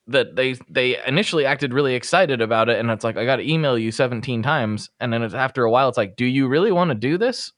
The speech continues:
or do you not?" And s-, sometimes it comes back and they're like, "Oh, yeah, I really do wanna do this.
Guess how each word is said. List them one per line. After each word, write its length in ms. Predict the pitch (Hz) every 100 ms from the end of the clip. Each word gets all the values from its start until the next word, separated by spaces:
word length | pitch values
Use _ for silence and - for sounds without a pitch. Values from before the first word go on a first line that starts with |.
| _ -
or 120 | 139
do 80 | 135
you 180 | 135 110
not?" 380 | 139 160 110 -
And 240 | 135 139 135 - - _ _
s-, 80 | -
sometimes 480 | - 196 175 170 156
it 60 | 143
comes 200 | 160 143
back 240 | 143 139
and 80 | 135
they're 120 | 131
like, 180 | 131 131
"Oh, 120 | 196
yeah, 180 | 214 214
I 60 | 160
really 280 | 160 190
do 160 | 151 185
wanna 240 | 156 135
do 220 | 123 170 170
this. 320 | 120 -